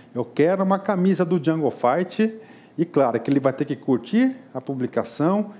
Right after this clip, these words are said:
ele vai ter que compartilhar essa publicação. O primeiro colocado, ele vai ganhar a camiseta do Jungle Fight, tá certo? Aí nós vamos sortear uma outra camiseta, né?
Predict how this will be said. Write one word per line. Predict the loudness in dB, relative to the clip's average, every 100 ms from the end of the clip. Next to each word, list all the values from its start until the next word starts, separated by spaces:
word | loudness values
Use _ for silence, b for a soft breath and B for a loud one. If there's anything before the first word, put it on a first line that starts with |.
| B
ele | -4 0
vai | -2
ter | -2 -6
que | -8 -8
compartilhar | 0 0 2 -2 -2 -2 0
essa | -2 -8
publicação. | -8 -10 -8 -8 -6 -4 -2 -4 B B B B
O | -4
primeiro | 0 2 2 0
colocado, | 2 2 2 2 0 0
ele | 2
vai | 0
ganhar | 2 0 0
a |
camiseta | -2 -2 -2 -4 -6 -6 -6
do | -4 -2
Jungle | -2 -2
Fight, | -4 -6 -8 -12 -12
tá | -8
certo? | 0 0 0 -6 B B B B -20 -20 -2
Aí | 2 2 2
nós | 2 2
vamos | 2 2
sortear | 0 -2 0 0 2 2
uma | 2 2
outra | 2 2 2 0 0
camiseta, | 0 0 0 0 -2 -2 -16 -14
né? | -8 -6